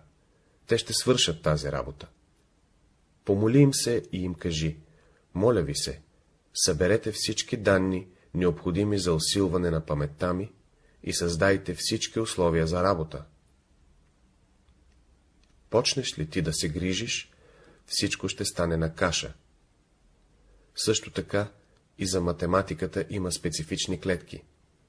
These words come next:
за изкуствата има специфични клетки, за милосърдието има специфични клетки,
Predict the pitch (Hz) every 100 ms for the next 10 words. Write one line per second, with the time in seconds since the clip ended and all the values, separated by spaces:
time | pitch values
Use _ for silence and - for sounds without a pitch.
0 | _ _ _ 85 92 87 - 131 - 87
1 | 78 73 71 78 - - 82 - 76 78
2 | 73 - 78 - _ _ - 95 101 98
3 | 92 - 123 127 113 80 82 78 - 82
4 | - 78 80 - 80 80 76 -